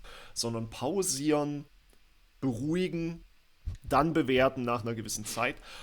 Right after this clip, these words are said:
Und dann kann man immer noch sch-, sagen, okay, nee, das lief ja gar nicht. Dann kopiert man eine ganze Kampagne, setzt die neu auf, weil Kampagnenhistorie et cetera. Bei Sponsor Displays nicht, da kann man sie nur neu ansetzen.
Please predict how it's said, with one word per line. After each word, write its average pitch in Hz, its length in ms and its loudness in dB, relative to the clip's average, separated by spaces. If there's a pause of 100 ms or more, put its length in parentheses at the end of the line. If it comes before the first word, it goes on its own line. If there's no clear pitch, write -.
(120)
Und 131 140 -2
dann 131 120 2
kann 123 160 -2
man 120 100 0
immer 127 140 -2
noch 120 120 -2
sch-, - 280 -6
sagen, 117 320 -2
okay, 123 260 -2
nee, 123 140 0
das 123 200 -2
lief 120 140 -4
ja 107 100 -2
gar 123 220 2
nicht. 151 260 -2
Dann 123 120 -6
kopiert 180 360 -4
man 135 120 -2
eine 120 80 -4
ganze 175 320 -2
Kampagne, 214 560 -4
setzt - 400 -4
die 123 60 -4
neu 120 260 0
auf, 185 320 0
weil 135 160 0
Kampagnenhistorie 123 840 -8
et - 240 -10
cetera. 151 220 -6 (100)
Bei 131 140 4
Sponsor 143 480 2
Displays 107 480 -4
nicht, 190 200 -4
da 113 60 -6
kann 117 120 -6
man 117 100 -2
sie 117 120 -6
nur 120 160 4
neu 123 200 12
ansetzen. 127 540 -2